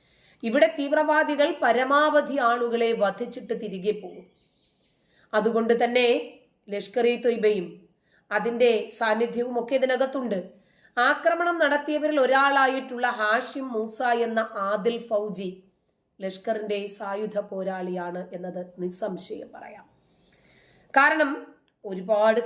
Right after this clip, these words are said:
കാരണങ്ങളുണ്ട് അതിന് ആ സാഹചര്യവുമായി ബന്ധപ്പെടുത്തി നോക്കുമ്പോൾ. മുൻ പാകിസ്ഥാൻ സ്പെഷ്യൽ ഫോഴ്സിൽ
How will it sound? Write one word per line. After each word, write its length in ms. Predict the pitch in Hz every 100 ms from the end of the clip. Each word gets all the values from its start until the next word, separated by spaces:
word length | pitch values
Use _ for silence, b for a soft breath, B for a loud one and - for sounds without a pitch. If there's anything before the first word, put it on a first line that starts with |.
| 247
കാരണങ്ങളുണ്ട് 640 | 233 233 240 240 233 233
അതിന് 180 | 233 233
ആ 40 | 233 233
സാഹചര്യവുമായി 800 | 226 226 226 240 247 240 233 233 226
ബന്ധപ്പെടുത്തി 440 | 220 254 240 247 233
നോക്കുമ്പോൾ. 380 | 233 226 233 - - b b b b b
മുൻ 180 | 233 320 311
പാകിസ്ഥാൻ 540 | 269 269 294 - 294 302 -
സ്പെഷ്യൽ 400 | 247 233 262 277
ഫോഴ്സിൽ 360 | 277 294 277 277